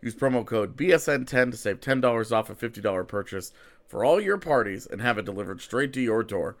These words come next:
Let's jump into the show. Welcome into another episode of the B S N Avalanche podcast presented by Total Beverage. I am your host today, A J Hafley. I have a different kind of guest today as I have managed to talk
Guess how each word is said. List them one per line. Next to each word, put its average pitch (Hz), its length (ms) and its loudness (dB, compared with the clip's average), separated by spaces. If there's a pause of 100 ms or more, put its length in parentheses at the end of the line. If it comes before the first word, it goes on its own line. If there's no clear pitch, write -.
(380)
Let's - 260 2
jump 160 180 2
into 165 120 -2
the 165 80 -6
show. 175 380 -2 (140)
Welcome 185 280 4
into 180 200 8
another 151 260 8
episode 143 240 6
of 131 80 4
the 123 140 8
B 117 180 6
S 123 180 6
N 117 140 6
Avalanche 107 540 4
podcast 123 520 4
presented 104 280 0
by 101 100 6
Total 107 480 4
Beverage. 143 580 6 (560)
I 165 120 8
am 196 80 8
your 196 100 8
host 185 220 6
today, 175 340 8
A 170 40 10
J 170 220 6
Hafley. 156 680 4 (180)
I 135 100 8
have 156 140 8
a 147 60 4
different 175 340 4
kind 120 160 6
of 104 80 -2
guest 98 280 2
today 104 400 6
as 98 440 4
I 117 220 6
have 101 380 4
managed 113 400 0
to 104 80 -8
talk 104 440 4